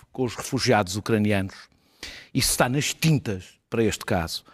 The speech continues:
como se tem estado nas tintas pela forma como nós recebemos os refugiados sírios, é totalmente indiferente. Eh, na realidade, por enquanto, a nossa solidariedade continua a ter uma condição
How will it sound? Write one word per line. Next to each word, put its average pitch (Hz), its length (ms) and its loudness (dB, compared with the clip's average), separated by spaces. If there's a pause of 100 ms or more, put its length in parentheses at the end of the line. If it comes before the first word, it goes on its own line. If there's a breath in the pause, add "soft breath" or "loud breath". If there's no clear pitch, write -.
(140 soft breath)
como 135 180 4
se - 80 0
tem 135 120 4
estado 127 200 4
nas 127 220 2
tintas 135 300 -4
pela 120 140 -4
forma 113 280 -2
como 117 180 -4
nós 113 200 -4
recebemos 110 460 -4 (420)
os 117 120 -2
refugiados 120 600 2
sírios, 110 480 0
é 95 80 2
totalmente 101 480 -2
indiferente. 98 500 -2 (500 soft breath)
Eh, 120 300 4 (100)
na 147 140 2
realidade, 123 540 2
por 151 100 4
enquanto, 120 500 2
a 123 120 0
nossa 127 280 0
solidariedade 113 720 -4
continua 104 360 -8
a - 20 -12
ter 98 160 -6
uma 104 100 -6
condição 95 440 -8